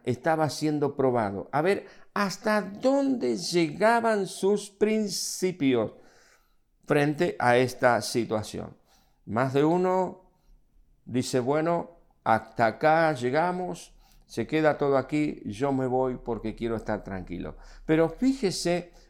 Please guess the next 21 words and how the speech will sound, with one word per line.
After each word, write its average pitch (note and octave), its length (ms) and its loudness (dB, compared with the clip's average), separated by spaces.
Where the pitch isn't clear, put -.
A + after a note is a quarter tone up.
cómo G#3 560 2
actuó D3+ 680 -2
Ana, A2 460 -6
cómo G3 500 2
actuó D#3 760 -2
el A#2 360 0
Cana, A2 460 -2
porque C3 280 0
vamos A#3+ 420 -4
a E3 240 -4
poner D3+ 720 -2
nuestra C#3 380 -2
atención, A#2+ 760 -2
fijar F#3 560 2
nuestra A#2+ 360 0
atención A2 640 -2
en C3 200 2
este D#3+ 640 0
hombre A2+ 640 4
del - 260 0
Señor. F#2+ 520 -2